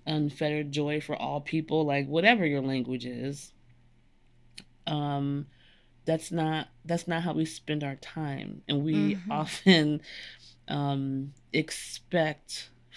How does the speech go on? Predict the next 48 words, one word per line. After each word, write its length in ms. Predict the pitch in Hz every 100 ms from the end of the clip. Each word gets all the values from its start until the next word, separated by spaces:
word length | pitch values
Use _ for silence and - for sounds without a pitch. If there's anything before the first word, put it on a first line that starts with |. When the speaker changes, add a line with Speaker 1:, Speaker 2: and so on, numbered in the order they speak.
| -
Speaker 1:
for 380 | 175 151 147 147 -
other 220 | 156 151
people 400 | 160 147 - 143
to 120 | 143
do 240 | 143 165
the 120 | 151 143
work 200 | 147 143
that 120 | 139
we're 120 | 135
not 200 | 139 135
willing 280 | 131 131 127
to 80 | 127
do 360 | 127 131 120 127 - - - -
because 200 | 147 160
it 120 | 143
looks 560 | 143 165 160 - - -
a 60 | 139
certain 320 | - 135 127
way 160 | 127 -
over 220 | 117 120
there, 320 | 120 110 - -
right? 200 | 135 131
It's 180 | 139 -
easy 580 | 165 165 156 143 143 139 - - - -
to 140 | 156
look 260 | 151 147 147
at, 520 | 139 135 131 131 - _ -
you 140 | 160
know, 280 | 151 131 127
this 260 | 135 151 147
group 200 | - 139
of 100 | 143
people 280 | 160 143 135
and 140 | 127
say, 320 | - 131 127 -
"You 360 | 131 139 151 139
are 80 | 131
a 40 |
horrible 380 | 135 127 131 127
person. 380 | 135 127 - 131
You 100 | 131
need 180 | 131
to 80 | 127
change 460 | 131 - 131 123 123
and 80 | 123
be 120 | 127
better." 420 | 123 127 156 254 - - - - - - -
Um, 560 | 143 139 135 135 135